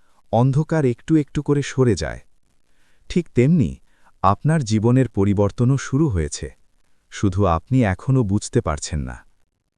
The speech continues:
আপনি আজও দাঁড়িয়ে আছেন, এটাই প্রমাণ আল্লাহ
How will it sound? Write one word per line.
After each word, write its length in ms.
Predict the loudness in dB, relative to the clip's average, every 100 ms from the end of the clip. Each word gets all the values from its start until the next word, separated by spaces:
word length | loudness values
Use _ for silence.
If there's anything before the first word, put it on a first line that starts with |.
| _ _ _ _ _ _ _ _ _ _ _ -2
আপনি 380 | 0 2 2 2
আজও 320 | 2 2 2
দাঁড়িয়ে 420 | 2 2 2 2
আছেন, 420 | 0 -4 -6 -8 -12 -20 _ _ _ -2
এটাই 320 | -2 2 0
প্রমাণ 460 | 0 0 2 0 -2 -6 _ _ -2
আল্লাহ 440 | 2 4 2 0